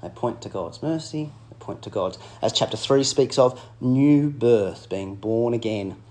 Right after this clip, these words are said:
and that no one can see the kingdom of God, Jesus says in three, verse three, unless they are born again. And so I need to pray for myself, pray for you.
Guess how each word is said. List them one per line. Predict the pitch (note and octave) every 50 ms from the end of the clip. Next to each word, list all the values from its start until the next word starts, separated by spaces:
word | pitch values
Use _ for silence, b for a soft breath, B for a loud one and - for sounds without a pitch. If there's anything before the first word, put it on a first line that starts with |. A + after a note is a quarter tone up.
| - - -
and | B2 A#2+ A2+
that | - B2
no | C3+ C3 D3 D3+ D#3+ D#3
one | D3 A#2+ F#2+ - - - - - - b b b b b b b b -
can | - G#2
see | G2+ - B2+ A#2
the | G#2 G#2
kingdom | - - G#2+ F#2 F#2 F#2
of | D#2+ -
God, | - - - E2 D2+
Jesus | - D#2+ - E2 F2+ -
says | - E2 - -
in | F#2+
three, | - - G2 D#2
verse | D2 F2 - - -
three, | - G#2 G#2+ E2 - B B B B B B
unless | - D2+ E2 F2+ G2+ G2+ - -
they | A2 A2+
are | A2+ A2+
born | - - - - -
again. | - - - - - - - B B B B B B B B - - - - - - -
And | - - -
so | - F#2+
I | F2+ G#2
need | G#2 G2+ G#2 -
to | A2+
pray | - - - - B2
for | B2+ B2+ B2
myself, | B2 - - - C3 C#3+ - - - -
pray | - - D#3 F3
for | - -
you. | G#3 A#3 C4+ B3+ G3+ F3+